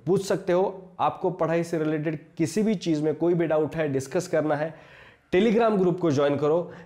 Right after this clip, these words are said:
जिसकी लिंक मैंने डिस्क्रिप्शन में दे रखी है। मैं और बाकी सारे अपने स्टूडेंट्स उसी Telegram ग्रुप में सब कुछ डिस्कस करते हैं। मिलते हैं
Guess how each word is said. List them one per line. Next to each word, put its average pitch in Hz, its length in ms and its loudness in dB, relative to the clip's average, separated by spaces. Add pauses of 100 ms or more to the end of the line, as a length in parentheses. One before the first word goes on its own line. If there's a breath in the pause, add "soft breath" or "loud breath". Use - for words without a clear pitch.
(100)
जिसकी 160 300 2
लिंक 190 240 4
मैंने 185 220 2
डिस्क्रिप्शन 156 460 -2
में 135 180 0
दे 156 120 4
रखी 180 280 0
है। 170 360 -4 (300 loud breath)
मैं 180 320 4
और 170 220 2
बाकी 160 280 0
सारे 147 260 0
अपने 139 220 -2
स्टूडेंट्स 160 520 0
उसी 151 320 -2
Telegram 139 480 0
ग्रुप 120 280 0
में 208 240 0 (340 loud breath)
सब - 400 -2
कुछ 185 400 -2
डिस्कस 127 560 -2
करते 117 380 -4
हैं। 120 460 -2
मिलते 190 280 2
हैं 240 220 2